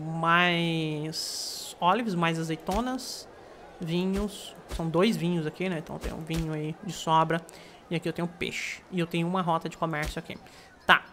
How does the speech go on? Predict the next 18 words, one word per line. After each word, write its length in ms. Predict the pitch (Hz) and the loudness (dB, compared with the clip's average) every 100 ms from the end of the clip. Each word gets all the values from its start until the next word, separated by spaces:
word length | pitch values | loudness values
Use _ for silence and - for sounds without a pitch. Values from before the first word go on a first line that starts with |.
| - | -6
uma 160 | 233 285 | 2 6
rota 240 | 226 220 | 6 4
de 60 | 214 | 0
comércio 360 | 196 185 190 | 0 2 0
me 80 | 190 | -2
interessa, 600 | 196 247 277 220 226 285 - - - - | -2 2 4 4 4 -6 -8 -20 -14 -2
eu 60 | |
vou 100 | 185 | 0
tentar 300 | 226 226 196 | 2 4 4
importar 520 | 208 202 196 185 180 190 | 4 2 0 4 6 6
mais 160 | 190 | 4
alguma 160 | 185 180 | 2 0
coisa 240 | 180 175 | 0 -2
que 120 | 185 170 | -4 4
dá 300 | 165 180 - - - - - | 6 6 4 -14 -20 -16 0
ah, 1000 | 165 165 165 160 160 156 156 156 156 - 185 | 4 6 6 6 6 4 4 2 0 -2 -6
que 140 | - | -6
dá 360 | 160 165 165 | 2 6 8